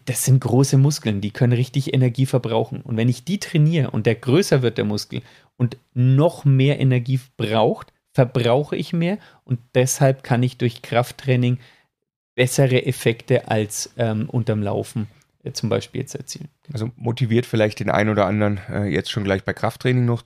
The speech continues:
Speaker 2: zuzuhören.
Speaker 1: Zuzuhören,
Speaker 2: Aber
Speaker 1: genau.
Speaker 2: das, das fand ich spannend. Also ich hab natürlich auf dem, auf dem Rad selber die, die Effekte gemerkt. Ähm, wenn man das Volumen hochschraubt und so eine Radfahrt dann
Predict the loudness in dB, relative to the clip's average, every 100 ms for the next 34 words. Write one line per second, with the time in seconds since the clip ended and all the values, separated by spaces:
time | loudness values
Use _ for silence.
0 | _ -14 -8 -6 2 6 6 6 4 4
1 | 4 2 0 -2 -4 0 0 0 2 2
2 | 2 0 0 2 2 -2 -2 -4 -2 -2
3 | -2 -4 -4 -8 -4 -4 -4 -4 -2 -2
4 | 0 0 0 0 -2 -4 -8 -4 -6 -4
5 | -6 -2 0 2 0 -2 -10 -20 -20 _
6 | _ 0 2 0 0 0 2 2 -2 -2
7 | 2 2 0 -2 -6 -6 -2 -2 -4 -14
8 | -20 -20 _ _ -2 0 2 0 2 0
9 | -2 -4 -4 -2 0 -2 -2 -6 -10